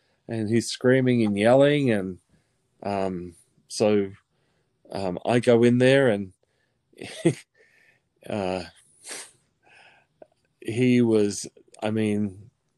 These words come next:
couldn't control him at all, and so they decided that he should go to primary children's, and so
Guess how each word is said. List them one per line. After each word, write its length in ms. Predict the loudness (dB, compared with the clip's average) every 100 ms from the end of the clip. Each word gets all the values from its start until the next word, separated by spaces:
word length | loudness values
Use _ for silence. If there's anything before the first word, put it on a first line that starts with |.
| _ _ _ _ -10
couldn't 260 | -2 -2 0
control 520 | -4 0 4 4 4
him 300 | -2 -6 -8 -4
at 140 | 0
all, 400 | 2 2 0 -8 _ _ _ _ _ _ -8
and 800 | -4 -4 -4 -6 -8 -10 -16
so 380 | -12 -4 0 0
they 240 | -2 -4 -4
decided 420 | -6 -2 0 0
that 140 | -2
he 160 | -4 -12 _ -20 _
should 220 | -8 -4
go 140 | -2 -2
to 80 | -2
primary 400 | -4 -2 -4 -6
children's, 680 | 0 0 0 -4 -6 -8
and 160 | -10 -10
so 360 | -6 -4 -4